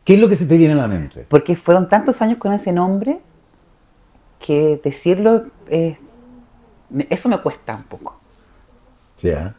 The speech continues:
Speaker 2: Eso me complica. Y no por un tema de, de, de, de la, de las personas, sino que para mí decirlo el nombre.
Speaker 1: De, de la
Speaker 2: Una
Speaker 1: gente
Speaker 2: cosa rarísima que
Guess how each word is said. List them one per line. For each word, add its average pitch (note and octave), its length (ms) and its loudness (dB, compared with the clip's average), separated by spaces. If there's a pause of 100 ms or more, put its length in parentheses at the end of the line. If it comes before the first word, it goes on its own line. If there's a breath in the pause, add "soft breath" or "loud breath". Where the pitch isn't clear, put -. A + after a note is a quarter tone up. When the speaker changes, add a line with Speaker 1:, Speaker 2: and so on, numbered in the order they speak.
Speaker 2:
Eso - 160 -10
me F3 80 -2
complica. A#2+ 540 -8 (1500)
Y - 80 -4
no C3+ 100 4
por G3 120 4
un G#3 80 2
tema G#3+ 200 2
de, G3 220 4
de, E3 500 0
de, B2+ 880 -4
de B2 180 -4
la, A#2 220 -4
de B2 120 -8
las B2+ 100 -6
personas, G#3+ 540 -4
sino D#3+ 120 -6
que E3 240 -4 (460)
para B2+ 240 -2
mí C3+ 340 -6
decirlo A#2 500 -8
el A2+ 120 -8
nombre. G#2+ 380 -10 (1700 soft breath)
Speaker 1:
De, B2 220 4
de D#3 180 2
la D3+ 100 6
Speaker 2:
Una D3+ 60 -4
Speaker 1:
gente A3 280 4
Speaker 2:
cosa A3+ 100 4
rarísima C3 600 -2
que A2+ 220 -12